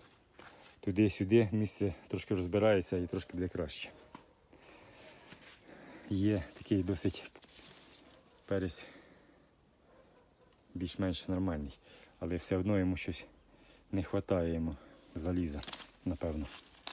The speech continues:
Ну, це ми виправимо. Отже, дивіться,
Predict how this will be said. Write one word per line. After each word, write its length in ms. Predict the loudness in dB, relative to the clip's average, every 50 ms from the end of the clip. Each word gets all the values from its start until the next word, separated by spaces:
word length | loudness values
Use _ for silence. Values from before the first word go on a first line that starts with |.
| -4 -6 -18 -20 -20 -20 -20 -20 -20 -20 -20 -20 -20 -20 -20 -20 -20 -20 -20 -20 -20 -20 -20 -20 -20 -20 -20 -20 -20 -10 -6
Ну, 80 | -6 -4
це 140 | 0 2 2
ми 120 | 4 4
виправимо. 460 | 4 4 2 2 0 -4 -4 -4 -6 -6 -10 -16 -18 -20 -20 -20 -20 -20 -20 -20 -20 -20 -20 -20 -20 -20 -20 -20 -20 -20 -20 -20 -20 _ -20 -20 -20 -20 -20 -20 -20 -20 _ -20 _ _ -20 -20 -20 -20 -20 -20 -20 -20 -20 -20 -20 -20 -20 -20 -20 -20 -20 -20 -20 -20 -20 -20 -20 -20 -20 -20 -20 -20 -20 -20 -20 -20 -20 -20 -20 -6 2 6
Отже, 320 | 8 8 10 10 10 10
дивіться, 400 | 10 12 10 10 8 6 2 0